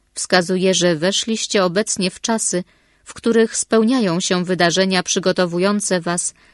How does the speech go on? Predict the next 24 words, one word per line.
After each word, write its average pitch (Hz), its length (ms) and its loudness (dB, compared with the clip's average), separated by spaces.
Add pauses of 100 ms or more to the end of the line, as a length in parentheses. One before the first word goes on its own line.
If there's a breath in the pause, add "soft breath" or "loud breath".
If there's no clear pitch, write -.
(180 soft breath)
na 190 260 2
powrót 240 540 -2
Jezusa 170 520 -2
w - 60 -20
chwale. 165 520 -6 (1600)
Wówczas 185 640 -2
ukaże 190 420 0
się 185 200 0
na 180 140 2
niebie 185 360 0
znak 175 340 -4
Syna 180 360 0
Człowieczego 170 800 -2 (920)
i 185 220 0
wtedy 202 360 0
będą 196 380 2
narzekać 185 600 0
wszystkie - 580 -4
narody 165 380 2
ziemi 170 460 -4 (960)
i 202 160 -2
ujrzą 170 520 0
Syna 170 360 0
Człowieczego, 170 800 -2